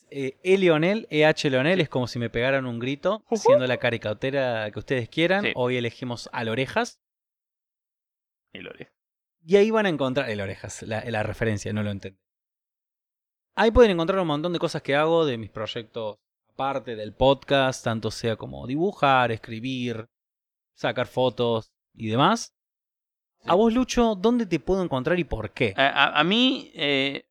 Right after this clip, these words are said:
Speaker 2: si vos querés que te siga recomendando películas animadas y películas en general, o
Speaker 1: Que son muy buenas tus recomendaciones porque no me canso de ver lo que recomendás.
Speaker 2: Gracias, Monio, es un placer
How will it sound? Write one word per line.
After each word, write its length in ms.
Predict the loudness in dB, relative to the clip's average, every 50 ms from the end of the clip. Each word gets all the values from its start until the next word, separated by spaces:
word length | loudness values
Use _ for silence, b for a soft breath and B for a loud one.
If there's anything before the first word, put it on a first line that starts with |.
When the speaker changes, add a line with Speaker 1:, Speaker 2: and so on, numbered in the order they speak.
| _ _
Speaker 2:
si 220 | -18 -6 -2 0 0
vos 160 | 2 0 0
querés 180 | 0 0 0 0
que 100 | -2 -2
te 120 | -4 -2
siga 180 | 2 4 4 4
recomendando 560 | 4 2 0 0 -2 0 0 0 0 -2 -2
películas 320 | -2 -2 -2 -2 -2 -2
animadas 400 | -4 -2 0 2 2 2 2 -2 -6
y 100 | -8 -6
películas 420 | -4 -2 -2 0 0 0 0 0 -2
en 140 | -4 -6 -8
general, 840 | -8 -8 -8 -6 -6 -4 -2 0 0 0 0 0 -2 -4 -6 -10 _ _ _ _ _ _ _ _ _
o 140 | -2 0 0
Speaker 1:
Que 80 | 0 2
son 160 | 2 2 4
muy 240 | 6 6 6 6 6
buenas 240 | 6 4 2 2
tus 120 | 2 2 2
recomendaciones 560 | 2 0 0 0 0 -2 0 0 0 0 0
porque 260 | -2 -4 -6 -6 -6 -6
no 200 | -4 -4 -4 -4
me 140 | -4 -4
canso 400 | -4 -4 -4 -4 -4 -6 -6 -4
de 80 | -2 -2
ver 160 | 0 0 -2 -2
lo 140 | -4 -6
que 80 | -8 -8
recomendás. 580 | -10 -10 -10 -8 -8 -4 -2 0 0 0 0 0
Speaker 2:
Gracias, 600 | 2 4 4 4 2 0 -2 -4 -4 -4 -4 -4
Monio, 520 | -2 -2 0 0 0 0 0 0 0 0
es 200 | -2 -4 -6 -6
un 120 | -8 -8 -8
placer 640 | -4 0 0 0 0 -2 0 2 2 4 2 0